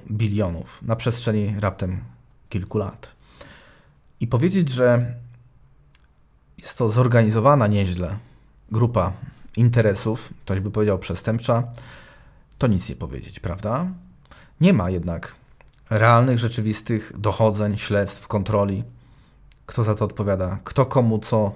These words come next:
gwarantuje? Kto przykrywa tutaj? Kto k-, nad kim roztacza parasol ochronny? A jeżeli nawet, y, łapani są oszuści,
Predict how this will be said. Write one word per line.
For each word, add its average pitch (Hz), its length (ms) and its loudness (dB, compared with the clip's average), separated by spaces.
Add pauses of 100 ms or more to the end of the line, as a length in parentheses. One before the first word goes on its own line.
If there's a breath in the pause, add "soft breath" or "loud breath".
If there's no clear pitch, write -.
gwarantuje? 101 800 0
Kto - 200 0
przykrywa 139 540 2
tutaj? 90 320 -4
Kto - 180 -4
k-, 120 160 -8
nad 120 220 -2
kim 120 160 0
roztacza 117 340 0
parasol 120 400 2
ochronny? 95 460 -4 (1900 soft breath)
A 120 60 0
jeżeli 123 260 4
nawet, 120 520 2
y, 104 160 -6 (160)
łapani 117 320 2
są 101 300 -2 (300)
oszuści, 120 600 -2